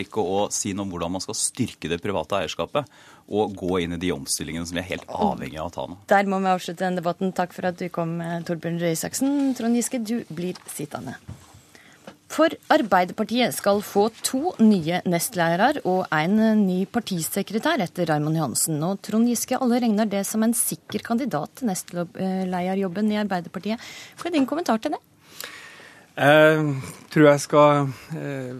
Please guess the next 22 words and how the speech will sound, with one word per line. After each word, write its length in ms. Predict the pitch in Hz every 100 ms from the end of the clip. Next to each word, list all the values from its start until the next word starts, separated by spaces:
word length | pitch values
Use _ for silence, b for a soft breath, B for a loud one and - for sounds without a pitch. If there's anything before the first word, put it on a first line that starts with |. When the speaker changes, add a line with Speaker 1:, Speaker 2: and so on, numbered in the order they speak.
| 139
Speaker 3:
vente 260 | 156 143 131
til 80 |
valgkomiteen 500 | 147 131 127 120 139
har 120 | 147 151
lagt 200 | 143 -
fram 160 | 135 139
sitt 160 | 147
forslag, 400 | 165 143 180 233
og 80 | 185
ikke 140 | 156 143
minst 240 | 139 -
til 80 | 143
landsmøtet 460 | 131 107 - 117 135
i 60 |
april, 440 | 127 - 127 143 143
eh, 520 | 139 135 127 117 113
har 180 | 120 131
gjort 220 | 127 131
sine 500 | - 131 120 123 123 -
valg. 300 | 135 156 131
Så, 480 | 123 127 123 123 113
eh, 720 | 104 131 135 131 - -